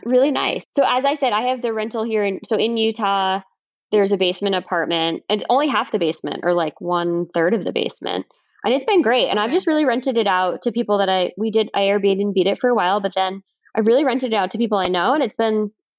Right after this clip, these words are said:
Speaker 1: really great. And it pays a
Speaker 2: Yeah.
Speaker 1: third of my mortgage.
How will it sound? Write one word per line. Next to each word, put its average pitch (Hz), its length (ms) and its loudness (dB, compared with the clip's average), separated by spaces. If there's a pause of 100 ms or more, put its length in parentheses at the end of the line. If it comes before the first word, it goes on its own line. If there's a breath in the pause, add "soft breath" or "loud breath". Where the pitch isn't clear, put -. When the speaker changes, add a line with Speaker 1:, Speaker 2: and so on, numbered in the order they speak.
(180)
Speaker 1:
really 226 280 0 (400)
great. 185 340 0
And 190 100 0
it 170 140 -2
pays 185 380 2
a - 20 -4
Speaker 2:
Yeah. 190 60 -2
Speaker 1:
third 175 320 0
of 175 120 -2
my 170 120 -2
mortgage. - 640 -4